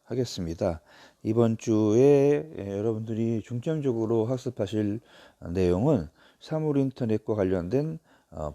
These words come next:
보안 부분에 대한, 어, 내용이 되겠습니다. 자, 사물 인터넷을, 어, 확장했을 때 어떤 문제점이 생기는지 한번 보면요. 자, 우리가 보통 이제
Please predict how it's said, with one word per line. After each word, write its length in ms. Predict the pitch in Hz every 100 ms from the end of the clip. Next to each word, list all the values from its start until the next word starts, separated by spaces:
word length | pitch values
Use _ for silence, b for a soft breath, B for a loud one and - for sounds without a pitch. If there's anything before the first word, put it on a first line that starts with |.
| -
보안 420 | 143 139 80 69 _ _ _ _ _ _
부분에 340 | 101 101 90
대한, 400 | 85 87 110 139 143
어, 340 | 104 87 82
내용이 320 | 90 80 90
되겠습니다. 640 | 87 87 85 - 80 87 78 _ B B B B B B B
자, 140 | - 143 139 139 143 139 135 131 131 131 127
사물 340 | 165 190 185
인터넷을, 1700 | 190 170 185 170 170 170 165 165 165 160 160 160 156 147 - 170 165 160 B B B B -
어, 80 |
확장했을 680 | 117 190 - 214 185 - 131
때 280 | - 185 113 - _ _ _ _
어떤 440 | 123 117 - 185 175
문제점이 840 | 123 123 123 127 123 117 - 127
생기는지 480 | 101 156 135 104 113
한번 240 | 104 110
보면요. 640 | 107 90 82 85 87 127 190 _ B B B B B B
자, 340 | - 98 85 82
우리가 460 | 127 147 123 82 - _ _ _ _ _ _
보통 360 | 123 - 131
이제 300 | 110 107 -